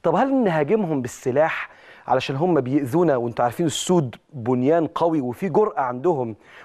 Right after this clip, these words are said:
ولا هل نعلمهم ون-، ونحاول نفهمهم إن إحنا بشر زيهم؟ لأن خد بالك، كان السود في أمريكا وقتها اسمهم البلاك مونكيز، القردة السوداء، وكانوا بيتعاملوا مع السود البيض، كثير من البيض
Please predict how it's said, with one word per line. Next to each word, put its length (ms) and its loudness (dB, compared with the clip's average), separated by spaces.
ولا 340 2
هل 200 0
نعلمهم 680 0
ون-، 140 -2
ونحاول 640 -2
نفهمهم 540 -2
إن 120 2
إحنا 200 -2
بشر 280 -2
زيهم؟ 280 0
لأن 80 0
خد 200 -4
بالك، 320 0
كان 160 0
السود 360 -6
في 120 -2
أمريكا 320 -2
وقتها 480 0
اسمهم 340 -2
البلاك 540 0
مونكيز، 520 -2
القردة 440 -4
السوداء، 560 -4
وكانوا 340 2
بيتعاملوا 580 0
مع 160 2
السود 600 -2
البيض، 460 0
كثير 420 -2
من 140 -2
البيض 360 0